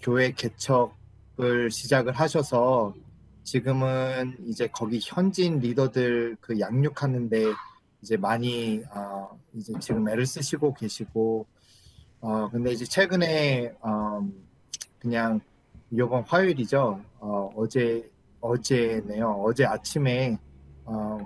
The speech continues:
코로나 그 양성 판단을 받으셨다고 이렇게 소식이 와서, 어,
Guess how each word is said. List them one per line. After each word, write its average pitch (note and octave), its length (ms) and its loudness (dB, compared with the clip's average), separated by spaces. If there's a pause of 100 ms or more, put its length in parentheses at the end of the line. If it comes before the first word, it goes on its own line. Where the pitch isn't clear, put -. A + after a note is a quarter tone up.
(120)
코로나 D3+ 880 2
그 A#2 160 0
양성 B2 640 -2 (200)
판단을 D#3 640 0 (440)
받으셨다고 A#2 1000 0 (440)
이렇게 - 140 -6
소식이 A#2+ 440 0
와서, G#2+ 540 2 (720)
어, A2 500 -2